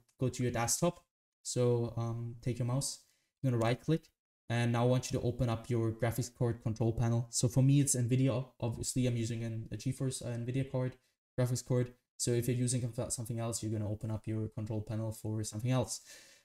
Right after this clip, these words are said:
Uh, but it should be the same thing, so it doesn't really matter. Go to open it up.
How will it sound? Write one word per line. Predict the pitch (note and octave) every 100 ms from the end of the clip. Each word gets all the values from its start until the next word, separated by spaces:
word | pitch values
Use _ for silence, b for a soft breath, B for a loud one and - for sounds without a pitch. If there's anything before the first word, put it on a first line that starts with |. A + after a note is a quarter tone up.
| -
Uh, | B2+ A#2
but | A#2+
it | G#2+ -
should | - - B2+
be | G#2+
the | A2
same | G#2+
thing, | F#2+ F#2+
so | -
it | E2+ -
doesn't | - G#2
really | G2 - - -
matter. | G#2+ - _ _ B2+
Go |
to | B2+ A2
open | - F2+
it | G2
up. | F#3 -